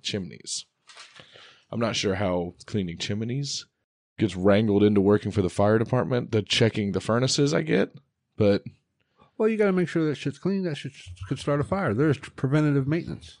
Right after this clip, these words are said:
Speaker 1: Oh, yeah, what do they call it? What's that shit that, that builds up?
Speaker 2: Creosote? Or,
Speaker 1: Yeah.
Speaker 2: Yeah,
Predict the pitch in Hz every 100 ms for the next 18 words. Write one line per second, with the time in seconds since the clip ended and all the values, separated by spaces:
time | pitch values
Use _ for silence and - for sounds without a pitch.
0 | - 139 123 98 101 110 - 113 110 -
1 | 104 - - - 113 - 107 101 98 107
2 | 110 107 110 110 - - _ 107 98 110
3 | 113 _ 95 101 101 92 87 85